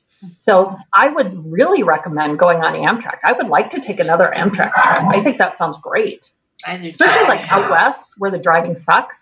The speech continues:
Speaker 1: I'd like to take an
Speaker 2: Yes.
Speaker 1: Amtrak out west.
Speaker 2: Yeah. Bill and I were just talking about this. Um, I, and I mentioned that it'd be fun to take the train to Banff.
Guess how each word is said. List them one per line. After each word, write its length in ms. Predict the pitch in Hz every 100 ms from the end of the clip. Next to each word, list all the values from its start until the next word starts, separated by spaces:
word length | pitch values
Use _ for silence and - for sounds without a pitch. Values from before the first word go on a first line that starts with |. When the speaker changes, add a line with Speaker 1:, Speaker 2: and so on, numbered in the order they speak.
| -
Speaker 1:
I'd 140 | 175
like 180 | 240 440
to 80 | 285
take 200 | 185 190
an 60 | 262
Speaker 2:
Yes. 120 | 359
Speaker 1:
Amtrak 280 | - - - -
out 160 | 170
west. 400 | 165 - - -
Speaker 2:
Yeah. 260 | 180 180 175 _ _ -
Bill 100 | -
and 220 | - 359 339
I 120 | 302
were 240 | 302 262 349
just 300 | 480 - -
talking 240 | 240 - 240
about 280 | 190 170 - -
this. 240 | - - - - - - - _ _ _ _ _ _ _ -
Um, 440 | 208 185 160 156 - - - - - - - _ _ _ _ _ _ _ - -
I, 380 | 214 226 254 277 - - - 277 277 262 _ _ _ _ _ -
and 180 | 220
I 80 | 220
mentioned 640 | 208 233 247 262 220 208 202 - - _ 190
that 260 | 208 202 196
it'd 160 | 202 185
be 100 | 208
fun 360 | - 214 208 214
to 100 | 214
take 380 | - 202 208
the 80 | -
train 680 | 294 - 214 190 190 190 - -
to 180 | - 170
Banff. 500 | 175 156 139 - -